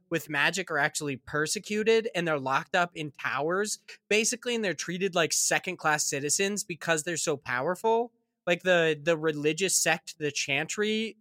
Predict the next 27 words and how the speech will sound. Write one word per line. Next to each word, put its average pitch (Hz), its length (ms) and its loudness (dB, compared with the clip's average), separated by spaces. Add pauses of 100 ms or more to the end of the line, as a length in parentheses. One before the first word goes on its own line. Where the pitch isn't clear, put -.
(260)
basically 160 500 -2
fears 147 460 -6
them, 220 380 2 (300)
so - 180 2
they 175 140 4
lock 135 380 -2
them 170 180 0
away 143 320 4
in 139 100 -2
towers 156 540 2
like 147 160 -2
fucking 143 560 -4
old-school 165 580 -2
villains 147 520 -2
and 135 200 -10
princesses. 196 640 -2
Like, 147 200 -4 (880)
some 233 240 2
weird 196 260 0
shit. 190 380 2 (1160)
And 185 140 2
I've 220 120 4
always 269 260 2
loved 226 260 2
that. 127 380 2
I 170 100 6
thought 220 400 6